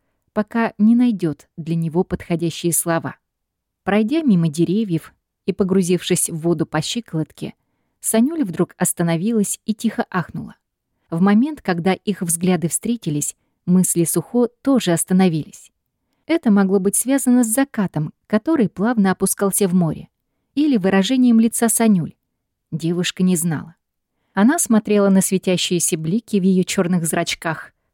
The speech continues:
а затем перевела взгляд вперед. Солнце опустилось до уровня глаз, и светило ярче, чем когда было высоко в небе.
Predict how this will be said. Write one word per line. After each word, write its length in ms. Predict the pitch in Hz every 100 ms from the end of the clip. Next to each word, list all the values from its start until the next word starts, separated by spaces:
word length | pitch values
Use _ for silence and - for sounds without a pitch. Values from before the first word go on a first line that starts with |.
| _
а 100 | -
затем 360 | 180 208 - 330
перевела 440 | 220 190 185 175
взгляд 380 | 165 170 214 254
вперед. 440 | - - 226 175 - _ _ _ _ _
Солнце 480 | - - 330 330 190
опустилось 720 | 165 185 - - 277 240 - -
до 200 | 180 196
уровня 380 | 247 254 240 240
глаз, 440 | 196 156 147 - _ _ _ -
и 60 |
светило 420 | 175 180 180 175
ярче, 640 | 170 147 180 208 - 170 143 _ _ _
чем 260 | - 269
когда 300 | 247 165 156
было 240 | 160 202 202
высоко 380 | 185 - - 180
в 80 |
небе. 360 | 180 156 - -